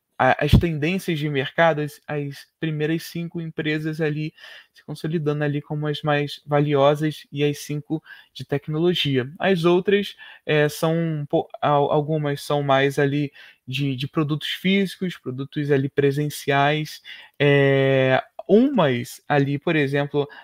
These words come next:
é, é, a Coca-Cola, a gente vê que é uma empresa de anos,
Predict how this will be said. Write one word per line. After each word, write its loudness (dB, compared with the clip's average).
é, 0
é, -2
a -6
Coca-Cola, 4
a -4
gente -8
vê -4
que -4
é 2
uma -2
empresa 0
de 0
anos, 0